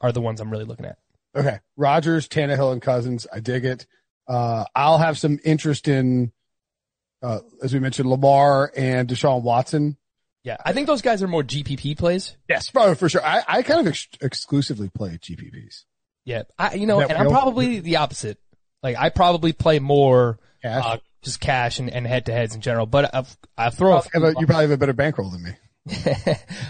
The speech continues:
Speaker 1: I, I wouldn't be so sure, Will. <laughs>
Speaker 2: I'm just looking for that big score.
Speaker 1: I get it, man.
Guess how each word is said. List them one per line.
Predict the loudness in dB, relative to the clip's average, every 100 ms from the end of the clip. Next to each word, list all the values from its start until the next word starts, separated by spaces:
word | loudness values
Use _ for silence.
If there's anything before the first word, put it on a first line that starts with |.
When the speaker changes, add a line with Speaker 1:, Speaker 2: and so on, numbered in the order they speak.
| -2
Speaker 1:
I, | 2
I | 2 0
wouldn't | -2 -4
be |
so | -2 -4
sure, | -2 -4 -2
Will. | -4 0 0 2 0 -2
<laughs> | -4 -12 _ _ -2
Speaker 2:
I'm | 0
just | 0 0
looking | 0 4
for | 2
that | 4
big | 0 -2
score. | -6 -6 -6 -8 _ _ _ _ _ _ _ -6
Speaker 1:
I | 0
get | 2 0
it, |
man. | 0 -6